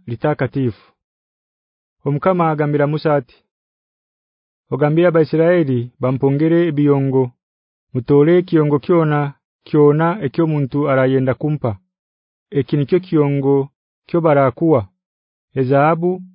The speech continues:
efeza, n'omulinga. Empuzi za kibururu, neza zambarao, neziri kutukura, n'emyendo ya kitaani nungi eyogosirwe,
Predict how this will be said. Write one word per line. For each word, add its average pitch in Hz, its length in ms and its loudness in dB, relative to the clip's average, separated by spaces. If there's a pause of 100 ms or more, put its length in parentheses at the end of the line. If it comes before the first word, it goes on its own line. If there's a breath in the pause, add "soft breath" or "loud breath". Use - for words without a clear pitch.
(340)
efeza, 165 540 2 (800)
n'omulinga. 139 600 2 (880)
Empuzi 170 600 0 (140)
za 156 160 0
kibururu, 156 600 -2 (540)
neza 151 400 0
zambarao, 139 720 -2 (420)
neziri 151 320 -2
kutukura, 135 540 -2 (580)
n'emyendo 156 460 0
ya 143 100 2
kitaani 143 680 -2
nungi 170 540 -2 (600)
eyogosirwe, 139 800 2